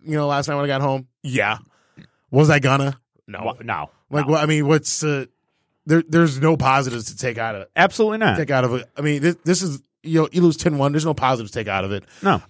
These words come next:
Speaker 1: Um, there's noth-, there's, a-, as a team, not even worth talking about it
Speaker 2: Mm-hmm.
Speaker 1: anymore. You burn the tape.
Speaker 2: I
Speaker 1: <laughs> You, you just, you, well, yeah, it happened.
Speaker 2: Yeah.
Speaker 1: And, and here's the thing.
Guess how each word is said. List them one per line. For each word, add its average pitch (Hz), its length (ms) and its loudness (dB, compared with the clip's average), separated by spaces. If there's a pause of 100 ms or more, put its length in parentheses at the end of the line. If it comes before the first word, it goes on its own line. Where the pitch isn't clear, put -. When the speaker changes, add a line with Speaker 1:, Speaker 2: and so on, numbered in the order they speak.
Speaker 1:
Um, 127 440 2 (840)
there's 151 240 2
noth-, 190 260 2
there's, 156 300 0 (320)
a-, 165 140 0 (120)
as 165 180 4
a 143 80 -4
team, 165 340 -2
not 151 160 0
even 185 180 0
worth 151 200 -2
talking 156 340 0
about 110 240 -2
it - 100 -12 (140)
Speaker 2:
Mm-hmm. 110 100 -8
Speaker 1:
anymore. 110 300 -8 (280)
You 147 120 -2
burn 180 260 2
the 156 60 -6
tape. 180 320 -4 (580)
Speaker 2:
I 165 260 2 (160)
Speaker 1:
<laughs> - 140 -20
You, 165 180 0
you 170 160 2
just, 165 320 0
you, 175 300 0
well, 165 260 0 (120)
yeah, 160 300 2
it 147 140 0
happened. 139 580 -2
Speaker 2:
Yeah. 120 200 2 (160)
Speaker 1:
And, 139 500 0 (420)
and 165 140 -2
here's 247 220 0
the 226 60 -4
thing. 147 340 -2